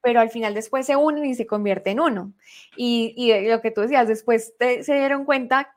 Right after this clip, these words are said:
que al final esa eras tú misma. Y mira que ese personaje, no sé, tu familia, tus conocidos, acá revelaste tu identidad, te reconocen como Karen y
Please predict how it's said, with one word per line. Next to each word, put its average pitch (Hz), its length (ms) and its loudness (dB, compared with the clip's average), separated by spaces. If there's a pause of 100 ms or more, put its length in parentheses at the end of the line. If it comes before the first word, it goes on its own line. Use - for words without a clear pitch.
que 240 100 0
al 220 120 2
final 202 380 -4
esa 233 280 0
eras 233 300 -2
tú 226 120 -8
misma. 226 420 -4 (340)
Y 240 60 -6
mira 240 240 2
que 269 240 -4
ese 233 220 0
personaje, 226 540 -4 (220)
no 233 140 -2
sé, 247 120 0
tu 233 160 -4
familia, 247 440 0
tus 240 140 -10
conocidos, 240 600 0
acá 214 200 -4
revelaste 226 580 2
tu 247 100 -6
identidad, 214 580 0
te 247 60 -6
reconocen 208 560 -8
como 202 400 -4 (340)
Karen 302 520 4 (560)
y 302 340 -8